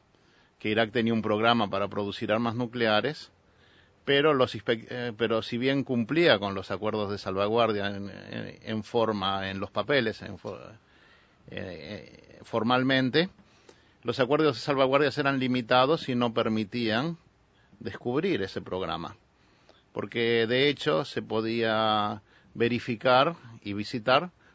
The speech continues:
solo instalaciones declaradas. Y entonces resultaba sumamente fácil no declarar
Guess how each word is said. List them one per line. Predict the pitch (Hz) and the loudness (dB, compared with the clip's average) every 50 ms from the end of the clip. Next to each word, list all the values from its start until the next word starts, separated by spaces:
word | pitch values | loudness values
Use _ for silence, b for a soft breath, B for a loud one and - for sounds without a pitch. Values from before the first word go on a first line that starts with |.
| b | b
solo | _ - - 135 139 | _ -4 -2 -2 -2
instalaciones | 151 - - 131 120 107 - 127 120 113 98 | 0 2 4 4 4 2 2 -2 -4 -2 -4
declaradas. | 104 98 - 101 104 117 127 120 98 90 87 - - - - _ _ _ _ b b b b b b b b b b _ _ - - | -4 -6 -2 0 4 6 6 6 4 4 -2 -6 -12 -18 -20 _ _ _ _ b b b b b b b b b b _ _ -18 -12
Y | - | -10
entonces | 110 107 - 113 - - 131 | -10 -8 -8 -8 -6 -4 -4
resultaba | 120 120 - - 110 101 113 113 113 107 | -2 -4 -4 -4 -2 -2 2 2 2 0
sumamente | - 117 117 110 107 110 110 110 104 113 | 0 -2 -2 0 0 0 0 -2 -2 -4
fácil | - - 113 110 - - 135 127 117 | -4 -2 -4 -4 -4 -4 -4 -2 0
no | 113 117 113 | 2 2 2
declarar | 107 98 90 101 101 98 101 110 110 95 90 90 | 2 0 2 2 2 4 6 6 4 4 2 -2